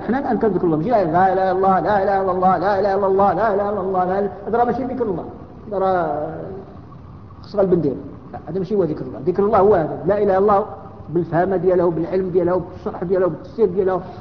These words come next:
مع العلم و-، ومع قراءة القرآن وتفسير القرآن الكريم والأحاديث النبوية الشريفة والتأمل في ملكوت السماوات والأرض والتأمل في، في، في خلق الله عز وجل. هذا هو ذكر الله.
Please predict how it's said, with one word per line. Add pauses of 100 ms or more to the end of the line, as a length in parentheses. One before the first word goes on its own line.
مع
العلم
و-،
ومع
قراءة
القرآن
وتفسير
القرآن
الكريم
والأحاديث
النبوية
الشريفة
والتأمل
في
ملكوت
السماوات
والأرض
والتأمل
في،
في،
في
خلق
الله
عز
وجل.
هذا
هو
ذكر
الله.